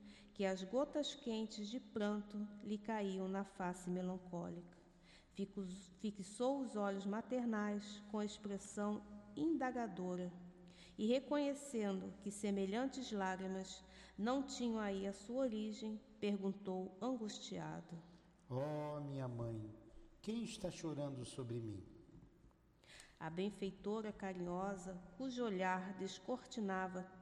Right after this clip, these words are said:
Speaker 1: todas as particularidades da cena comovente, respondeu sobre forte emoção:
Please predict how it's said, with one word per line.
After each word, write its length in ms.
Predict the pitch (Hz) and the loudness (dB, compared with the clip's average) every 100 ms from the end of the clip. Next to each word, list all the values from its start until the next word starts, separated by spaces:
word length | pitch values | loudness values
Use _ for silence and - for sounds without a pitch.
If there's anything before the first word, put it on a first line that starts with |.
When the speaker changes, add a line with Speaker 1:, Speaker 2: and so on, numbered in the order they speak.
| - | -2
Speaker 1:
todas 380 | 269 302 294 269 | 2 4 2 0
as 160 | 240 - | 0 -4
particularidades 1200 | - 262 254 - 240 226 214 180 180 185 180 185 180 | -2 -2 -2 -8 -2 -2 -2 -2 0 0 -2 -8 -4
da 160 | 185 | -4
cena 360 | 180 - 240 247 | -4 -4 -2 -2
comovente, 840 | 240 208 202 185 190 196 208 - - - - - - | 0 0 0 0 0 0 -2 -8 -14 -16 -18 -20 2
respondeu 720 | 190 196 - 214 190 185 185 | 2 2 0 0 2 0 0
sobre 340 | 180 190 180 185 | -2 -4 -2 -4
forte 500 | - 180 175 175 175 | -2 -2 -2 -2 0
emoção: 640 | 170 170 170 - 165 | 2 0 -4 -6 -4